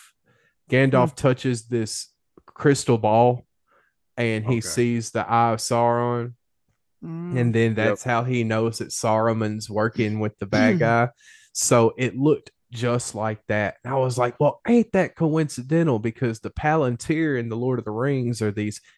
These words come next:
Speaker 1: seeing stones, these
Speaker 2: Mm-hmm.
Speaker 1: portals that allow you to
Speaker 2: Yep.
Speaker 1: look across time and space. And, and in the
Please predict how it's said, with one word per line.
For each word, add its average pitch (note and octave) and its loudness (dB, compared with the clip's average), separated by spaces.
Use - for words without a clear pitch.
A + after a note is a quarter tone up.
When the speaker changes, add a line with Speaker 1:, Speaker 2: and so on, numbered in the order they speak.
Speaker 1:
seeing D3 4
stones, G#2+ 0
these A2+ -2
Speaker 2:
Mm-hmm. - 2
Speaker 1:
portals C3+ 2
that A#2+ -2
allow A#2 0
you A2+ 0
to E3+ -6
Speaker 2:
Yep. A2+ -2
Speaker 1:
look B2 0
across A2+ -2
time A#2+ -2
and A#2 -6
space. C3+ -4
And, A2 -6
and A#2 0
in B2+ 0
the A2+ 0